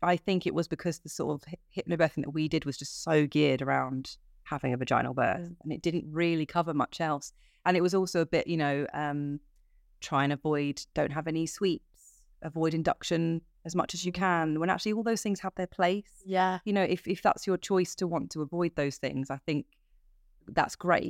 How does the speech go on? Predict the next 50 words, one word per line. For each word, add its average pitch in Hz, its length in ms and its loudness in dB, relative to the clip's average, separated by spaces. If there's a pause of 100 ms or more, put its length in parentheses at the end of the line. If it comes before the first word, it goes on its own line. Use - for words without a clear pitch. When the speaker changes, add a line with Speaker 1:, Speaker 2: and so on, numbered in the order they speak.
(120)
Speaker 2:
Yeah. 185 260 4
Speaker 1:
But 190 80 4
as 175 120 2
long 190 140 2
as 190 100 -2
you're 196 120 2
making 175 280 0
informed 170 420 -2
choices - 760 -8
and 151 100 -8
it's - 140 -8
not 170 380 0
from, 180 140 -2
like, 156 140 0
scaremongering 139 1000 0
and 139 140 -8
fear, - 460 -2
you're 160 160 -2
doing 151 220 0
it 135 100 -4
because - 480 -6 (420)
it's, 160 160 -6
you 165 240 -2
believe 151 240 4
it's - 120 -4
right 139 160 4
for 160 80 -6
you 147 100 0
and 139 80 0
your 143 80 0
baby, 143 280 0
'cause 190 80 0
Speaker 2:
Ah, 170 260 0
Speaker 1:
you're 143 200 0
research-led. - 540 0
Speaker 2:
one 180 160 0
hundred 175 280 -2
percent. 170 500 -2 (140)
I 190 180 4
t-, - 220 -18
couldn't 202 200 -2
agree 185 200 0
more. 180 260 2
Like, 175 200 -2
it, 170 200 0
I 180 120 0
find 185 280 -2
it 175 100 -4
really 190 400 -2 (460)
hard 175 480 2